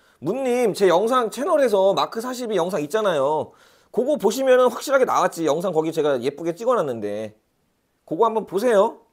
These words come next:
문님 아셨죠? 방송 끝나고 나서 바로. 네. 아무리 저기 뭐야, 네, 저기 유튜브 검색창에다가 그냥 이스턴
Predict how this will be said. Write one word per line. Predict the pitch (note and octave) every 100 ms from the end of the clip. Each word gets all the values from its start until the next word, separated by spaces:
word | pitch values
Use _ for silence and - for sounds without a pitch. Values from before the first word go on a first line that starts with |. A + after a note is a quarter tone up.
| _ _ _ _ -
문님 | F#3 F#3 D#3+
아셨죠? | D#3 F#3 A3+ A3+
방송 | - E3+
끝나고 | G#3 G3+
나서 | D3+ C#3+
바로. | C#3+ D3 D3+ - _ _ _ _
네. | - G#2 G2+ - _ _
아무리 | - D3+ A3 A3+ A#3 A#3 F3+
저기 | G3+ G3+
뭐야, | F#3+ D#3 G#2
네, | D#3+ -
저기 | F#3 F3+ D3
유튜브 | G3 C#4+ A#3+
검색창에다가 | F3+ G3 - C4+ C#4 B3+ A#3+
그냥 | G3 G3
이스턴 | F3+ G#3+ - A#3+ B3 G3+